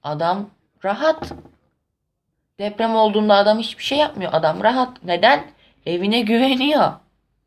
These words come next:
Adamlar evi elastikten yapıyor. Sallandığında yıkılmıyor bina. Kaç katlı? Yirmi katlı binalar dokuz büyüklüğünde deprem olduğunda hiçbir şey olmuyor. Ne bir çatlak, ne bir kırık, hiçbir şey olmuyor.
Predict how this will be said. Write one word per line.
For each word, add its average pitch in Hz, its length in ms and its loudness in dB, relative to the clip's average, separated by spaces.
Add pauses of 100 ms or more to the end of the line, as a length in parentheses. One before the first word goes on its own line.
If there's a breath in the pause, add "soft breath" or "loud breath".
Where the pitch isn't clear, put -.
(440 loud breath)
Adamlar 196 720 0 (420)
evi 226 460 -4 (180)
elastikten 190 800 -4
yapıyor. 170 340 -6
Sallandığında 180 920 0
yıkılmıyor 196 840 -2
bina. 127 300 -12 (800 soft breath)
Kaç 294 280 -4
katlı? 330 300 0
Yirmi 233 380 0
katlı 190 400 -2
binalar 196 460 0
dokuz 220 460 -2
büyüklüğünde 202 420 -2
deprem 190 380 2
olduğunda 185 360 2
hiçbir 254 360 0
şey 254 220 0
olmuyor. 214 380 0
Ne 233 180 -2
bir 202 120 -8
çatlak, 180 580 -2 (400 loud breath)
ne 208 160 0
bir 226 160 -2
kırık, 214 340 2
hiçbir - 280 -6
şey 320 220 0
olmuyor. 220 460 0